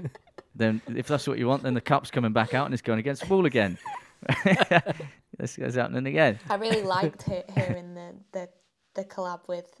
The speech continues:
Speaker 2: Dylan because I think your bass lines are so hip-hoppy. It was cool.
Speaker 1: Yeah. Yeah, well, that's,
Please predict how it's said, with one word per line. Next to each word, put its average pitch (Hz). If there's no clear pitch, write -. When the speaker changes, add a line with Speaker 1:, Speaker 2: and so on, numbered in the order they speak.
Speaker 2:
Dylan 180
because 202
I 208
think 208
your 196
bass 190
lines 185
are 190
so 180
hip-hoppy. 180
It 196
was -
cool. -
Speaker 1:
Yeah. 120
Yeah, 127
well, 123
that's, 156